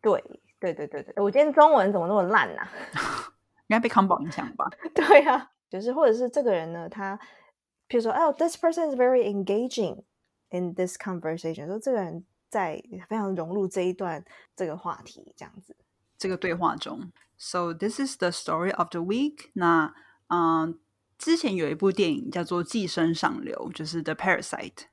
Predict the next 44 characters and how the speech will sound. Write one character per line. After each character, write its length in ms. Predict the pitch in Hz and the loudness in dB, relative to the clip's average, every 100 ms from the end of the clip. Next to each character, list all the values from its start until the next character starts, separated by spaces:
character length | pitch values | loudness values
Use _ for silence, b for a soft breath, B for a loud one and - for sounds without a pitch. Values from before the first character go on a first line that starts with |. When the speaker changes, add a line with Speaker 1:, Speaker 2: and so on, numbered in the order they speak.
| _ _ | _ _
Speaker 2:
的 60 | 165 | -2
导 280 | 156 151 | 0 0
演 240 | 180 170 107 | -2 -4 -6
呢， 200 | - - - | -10 -10 -6
他 180 | 151 | -4
曾 220 | 165 165 151 | -2 -2 -2
经 120 | 170 | -4
说 320 | - - 170 | -4 -2 -2
过 320 | 170 170 113 - _ | 0 -2 -2 -12 _
一 80 | |
句 160 | 156 170 | -10 -8
话， 320 | 156 175 160 | -4 -4 -4
当 140 | - 165 | -4 -4
他 140 | 170 | -4
在 400 | 160 170 175 185 _ _ | -6 -6 -6 -12 _ _
就 100 | 160 | -14
是 60 | |
奥 180 | - 170 | -6 -6
斯 140 | 156 156 | -6 -10
卡 160 | 143 | -12
典-， 280 | 143 143 135 _ - | -10 -12 -12 _ -12
典 220 | 160 160 | -8 -8
礼 140 | 160 | -8
就 140 | 139 151 | -12 -14
是 420 | - - - - _ | -14 -14 -14 -16 _
领 200 | - 180 | -12 -8
奖 160 | 180 165 | -6 -6
的 80 | 170 | -8
时 160 | - | -12
候， 120 | 170 165 | -10 -8
他 120 | 156 | -10
说 140 | 165 | -10
过， 140 | 170 175 | -6 -4
“Oh, 400 | 269 277 175 - b b b | 0 0 0 -6 b b b
about 280 | 180 185 214 | -2 0 2
the 100 | 180 | 0
movies, 580 | 170 214 202 147 147 - _ _ | 0 0 -2 -6 -8 -14 _ _
the 140 | - 165 | -6 -2
most 360 | 185 233 240 - | 0 0 -2 -6
personal 560 | 202 190 175 156 143 | -4 -2 -2 -2 -4
is 260 | - 165 156 | -6 -10 -8
the 100 | - | -8
most 360 | 165 165 175 - | -4 -4 -4 -10
creative.” 580 | - 151 151 143 - - | -14 -10 -8 -10 -12 -16